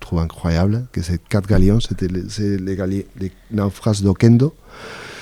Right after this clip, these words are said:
Et ce sont quatre galions qui ont coulé entre Bidar et Biarritz. Et pourquoi il est incroyable ? Parce que Okendo, qui a fait naufrage, il a raconté que, en fait, les quatre navires, ils sont coulés parce qu'il a eu un sortilège d'une sorcière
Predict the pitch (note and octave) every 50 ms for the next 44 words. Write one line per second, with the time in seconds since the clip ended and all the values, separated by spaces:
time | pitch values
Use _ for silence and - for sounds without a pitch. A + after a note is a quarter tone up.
0 | - F#3 - - - - F#2 - - F#2 F2 - - G#2+ G#2 G#2+ A2+ G2+ G2 G2+
1 | A2+ A#2 A2 - - G2 F#2 F#2 F2+ - - F#2+ F2+ G2 G2+ G2 F#2+ F2+ - -
2 | - - D#2 F2 F2+ G2+ G#2 G#2 A2 A2+ A2 G#2 F2 E2 D#2+ D2+ D2 C#2 C#2+ -
3 | - - - - - - - _ _ _ _ - _ - F2+ - - F#2+ - -
4 | A2+ A2+ A2+ A2+ A2+ - - A#2+ A#2 C3+ C#3 A#2+ F#2+ C#2+ - - - - - -
5 | - - - - - - - - - - - - - - - _ _ _ _ -
6 | E2+ D#2+ - - F#2+ F2 F2 - - B2+ B2+ B2+ A#2 B2 C3+ D3+ D3+ - - F#2+
7 | F#2 - A2 G2 F#2+ G2 F#2 - - A#2 A#2 A#2 A2+ - G2+ F#2 F2+ F2+ F2+ F2+
8 | - F#2 F#2 F2+ - - A2 A2+ A2+ - - F#2 E2+ E2 E2 E2 E2 E2 E2 E2
9 | - - G2+ F#2+ G2 E2+ E2 - G2 F#2+ G2 F#2+ F2+ F#2 G2 G2+ F#2+ F#2 E2+ -
10 | - F2 E2 - E2+ E2+ F2 F#2+ G2+ G2+ G2 F#2 E2+ - - _ - _ _ _
11 | _ _ _ - D#2+ D#2 - - E2+ D#2 D#2+ E2 E2+ E2 D#2+ E2+ E2+ F2 E2+ D#2
12 | D#2 D#2 - - - F#2+ F2 E2 - F2 E2 F2 F#2+ F#2+ F#2 - - - - -
13 | - - E2 E2 D#2+ - - E2 - - - - G2 F#2+ F#2 F#2 - -